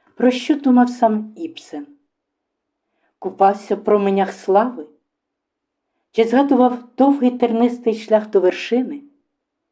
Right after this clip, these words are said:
І ви познайомилися з біографією цієї видатної постаті. Перед вами дійсно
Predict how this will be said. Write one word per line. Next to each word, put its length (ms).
І 100
ви 140
познайомилися 920
з 80
біографією 640
цієї 340
видатної 760
постаті. 720
Перед 260
вами 420
дійсно 540